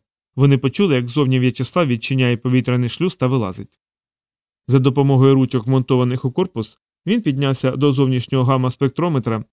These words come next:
декілька хвилин крутився на всі боки просто перед ними,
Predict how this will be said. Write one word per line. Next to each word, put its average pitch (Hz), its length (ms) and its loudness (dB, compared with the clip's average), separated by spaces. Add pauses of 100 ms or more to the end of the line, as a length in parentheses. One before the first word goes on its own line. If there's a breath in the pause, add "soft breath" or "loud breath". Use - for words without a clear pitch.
(240)
декілька 131 440 0
хвилин 131 340 0
крутився 135 500 -2
на 123 100 0
всі 123 180 -4
боки 131 320 -2
просто 131 420 -2
перед 143 280 -2
ними, 120 320 0